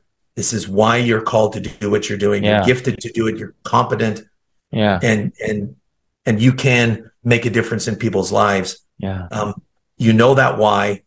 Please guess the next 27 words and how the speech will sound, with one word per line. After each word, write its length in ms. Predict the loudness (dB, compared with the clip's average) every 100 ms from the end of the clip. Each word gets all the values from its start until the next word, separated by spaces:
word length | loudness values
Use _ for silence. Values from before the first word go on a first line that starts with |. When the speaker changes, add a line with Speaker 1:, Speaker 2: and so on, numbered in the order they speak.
| _ _
Speaker 1:
then 200 | -4 -2
you're 120 | 0 0
gonna 180 | 0
live 420 | 0 0 -4 -8 -18
a 120 | -20 -18
fulfilling 720 | -12 -12 -8 -8 -8 -12 -18 _
purpose. 460 | -20 -20 -20 _ _ _ _ _ _ _ _ _ _ _
What's 240 | -10 -8
going 300 | -4 -4 -2
on? 340 | -2 -2 -2 -2
And, 140 | -4 -2
and 100 | -2
so 200 | 2 2
it's 100 | 2
kinda 180 | 2
like 140 | 2 2
building 260 | 2 2
a 60 | 0
house. 400 | -2 -4 -6 -14 _ _ -8
Speaker 2:
Mm-hmm. 280 | -4 -2 -2
Speaker 1:
And 100 | -2
this 140 | -2
is 100 | 0 2
how 140 | 4
I 120 | 4
describe 520 | 2 0 0 0 0
it. 240 | -2 -6